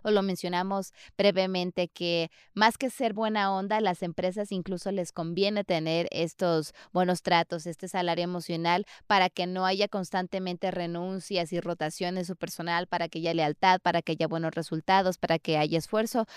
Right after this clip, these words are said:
Pero a las personas que están en una situación donde tal vez tengan un ambiente laboral poco satisfactorio o un poco, eh, estresante, ¿cómo pueden tener este acercamiento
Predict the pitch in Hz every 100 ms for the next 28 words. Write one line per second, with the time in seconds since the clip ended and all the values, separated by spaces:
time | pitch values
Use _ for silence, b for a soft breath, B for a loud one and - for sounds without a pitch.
0 | B - 247 247 247 254 262 247 277 294
1 | - 262 - 220 214 202 214 214 220 214
2 | 196 170 - 190 180 180 175 175 b b
3 | - 202 190 175 180 _ 196 196 190 185
4 | - b b _ - 214 214 208 202 202
5 | - 190 190 196 190 214 196 165 165 175
6 | 175 180 190 185 175 165 190 - 185 175
7 | 170 175 175 165 - 175 180 165 160 160
8 | b b b _ 208 190 190 185 202 196
9 | 185 180 170 156 - 160 156 151 147 -
10 | - 190 - 180 180 196 190 190 - 185
11 | 185 b b _ 254 285 370 - 302 311
12 | 320 277 220 208 208 208 214 220 214 214
13 | - 226 220 202 - 190 - 175 180 180
14 | 185 190 - 196 190 190 -